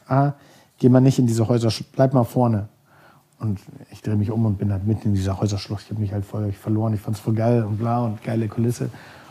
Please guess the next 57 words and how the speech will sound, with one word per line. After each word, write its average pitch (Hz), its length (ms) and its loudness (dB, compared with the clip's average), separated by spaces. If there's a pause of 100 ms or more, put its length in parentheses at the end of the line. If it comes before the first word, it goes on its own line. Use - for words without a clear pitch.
(200)
Und - 120 -2
der 101 100 0
Typ 135 160 2
kommt 120 220 2
so 113 80 2
runter 143 340 4
und 117 160 2
fängt 120 180 -2
dann 113 120 0
so 110 100 0
an 110 140 -2
zu - 120 -6
schreien 123 360 0
und 120 120 0
so 127 180 2
und 107 300 -4
l-, 113 280 -2
schreit - 320 -4
so 120 80 -2
rum 117 180 2
auf 110 160 -2
Afrikaans. 117 560 -4
Ich 107 80 -4
versteh - 300 -6
natürlich 110 260 -2
kein 110 140 -6
Afrikaans, 113 480 -4
bin 113 120 -4
so, 107 80 -6
"Ey, 110 280 -2 (360)
Digi, 120 220 2
ich 107 60 -2
komm 117 160 -4
aus 113 80 -4
Deutschland, 120 420 -2
bla, 110 160 -4
bla." 120 240 -2 (400)
Erklär 117 300 0
dem 123 160 4
das 120 180 0
und 120 100 -4
so. 117 100 -4
Und 113 80 -6
er 110 100 -6
so, 113 80 -4
"Ja, 127 140 -4
hier 120 140 -6
kommen 127 200 0
immer 120 180 2
Leute 120 260 0
her, 117 100 -2
machen 113 220 -2
Fotos 123 360 -4
und 113 100 0
schlagen 120 300 -4
dann 113 100 -2
profitierte, 123 640 -6